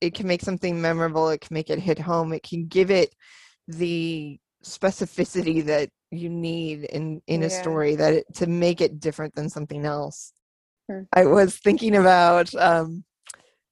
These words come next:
Speaker 1: I wanted to use a Jane Austen reference, but I'm actually
Speaker 2: Uh-huh.
Speaker 1: going to use, um,
Speaker 2: <laughs>
Speaker 1: Joe Wright's version of Pride and Prejudice, because he does shots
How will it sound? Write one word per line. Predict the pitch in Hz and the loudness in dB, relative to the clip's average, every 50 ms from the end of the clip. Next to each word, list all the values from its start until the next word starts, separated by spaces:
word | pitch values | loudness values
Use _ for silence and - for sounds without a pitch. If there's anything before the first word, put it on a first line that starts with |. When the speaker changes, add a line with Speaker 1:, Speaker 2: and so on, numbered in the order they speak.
| - | -4
Speaker 1:
I | 196 196 | -4 -2
wanted | 208 220 226 220 208 - | 0 0 2 0 0 -2
to | - 202 | -4 -6
use | 180 170 175 180 190 | -4 -4 -4 -2 -2
a | 175 170 165 | -2 -2 -2
Jane | 160 160 170 - 170 165 160 160 | -4 -8 -6 -2 -2 -2 -2 -2
Austen | 156 156 165 - - 170 160 160 156 156 160 | -4 -6 -6 -4 -2 -2 0 0 -2 -4 -4
reference, | 156 160 156 - - 160 165 160 160 156 - - | -4 -4 -4 -4 -2 -2 -2 -2 -4 -10 -16 -8
but | - 175 170 | -4 -2 0
I'm | 170 175 | 2 2
actually | 190 208 - - - - 202 | 2 2 0 0 0 0 0
Speaker 2:
Uh-huh. | 202 | 2
Speaker 1:
going | - 185 185 185 - | 2 0 -2 -2 -6
to | - 277 | -8 -6
use, | 262 180 175 170 170 170 165 185 - - - | -4 -2 -2 -2 -2 -4 -8 -12 -18 -12 -6
um, | - 165 165 165 - | -4 -4 -4 -4 -6
Speaker 2:
<laughs> | |
Speaker 1:
Joe | - - 180 175 180 | -4 -2 0 0 0
Wright's | 175 170 170 165 165 170 170 165 - - - - - - _ _ - | 0 0 2 2 2 2 0 -4 -6 -12 -18 -20 -20 -20 _ _ -20
version | 196 170 - 165 165 170 175 196 175 170 170 170 170 165 160 - - | -20 -10 -6 -4 -2 -2 -2 -4 -6 -6 -6 -8 -8 -12 -14 -10 -6
of | 170 160 160 160 160 156 156 - - _ _ | -4 -2 -2 -2 -2 -4 -8 -12 -20 _ _
Pride | - - 156 156 | -8 -6 -6 -6
and | 165 | -6
Prejudice, | - 180 175 170 165 160 151 147 143 - - | -6 -6 -6 -6 -4 -4 -6 -6 -6 -8 -12
because | - 156 - - 151 - | -12 -12 -12 -12 -14 -12
he | - 175 | -10 -6
does | 170 180 180 185 - - | -2 0 -2 -2 -2 -6
shots | - - - 190 185 180 165 151 143 - _ - - - | -10 -8 -4 -2 0 0 0 0 -2 -4 _ -16 -20 -20